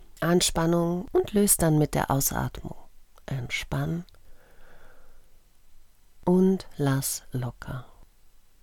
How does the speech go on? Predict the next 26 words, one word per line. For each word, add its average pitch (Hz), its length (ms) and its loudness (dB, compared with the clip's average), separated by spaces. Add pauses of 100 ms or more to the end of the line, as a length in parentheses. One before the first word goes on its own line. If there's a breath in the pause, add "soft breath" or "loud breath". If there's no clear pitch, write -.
(2250)
Wir 135 100 -6
gehen 143 400 4
zum 139 240 2
Gesicht 139 500 0
über. 131 460 -2
Wir 131 160 -2
haben 147 340 0
ganz 220 560 0
viele 196 480 2
Gesichtsmuskeln, 143 1040 4
die 139 120 -2
wir 139 180 4
häufig 143 600 0 (1400 soft breath)
zu - 200 -2
wenig 147 360 0
bewegen 220 600 0
oder 277 420 4
zu - 180 -2
viel, 165 560 2 (180)
zum 180 180 0
Beispiel 156 400 4
im 151 220 2
Kiefer 233 760 4
zu - 280 -4
häufig 135 580 0
anspannen. - 720 -4